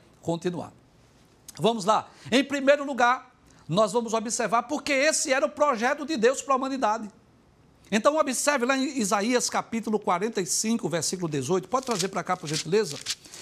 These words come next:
Isaías capítulo quarenta e cinco, versículo dezoito, diz assim: "Porque assim diz o Senhor, que tem criado os céus, o Deus que formou a terra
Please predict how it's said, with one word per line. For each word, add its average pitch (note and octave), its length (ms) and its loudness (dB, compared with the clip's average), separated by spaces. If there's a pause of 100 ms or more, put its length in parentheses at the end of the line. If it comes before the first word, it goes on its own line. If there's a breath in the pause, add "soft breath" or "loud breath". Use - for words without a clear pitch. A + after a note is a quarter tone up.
(140)
Isaías B3 460 2
capítulo B3+ 480 0
quarenta A3+ 360 0
e G3 40 0
cinco, B3+ 320 -2
versículo G3+ 400 -2
dezoito, F3+ 500 2 (320 loud breath)
diz A3 200 2
assim: A3+ 420 0 (1300)
"Porque B3+ 240 4
assim C#4 280 0
diz C4 180 0
o C4 80 0
Senhor, A3 500 2 (260 loud breath)
que B3+ 100 4
tem C#4 220 2
criado B3 460 0
os B3+ 120 0
céus, - 640 0 (1800 soft breath)
o C#4 140 8
Deus C4 540 4
que C4 100 0
formou A#3 480 4
a A3+ 80 2
terra F3 540 0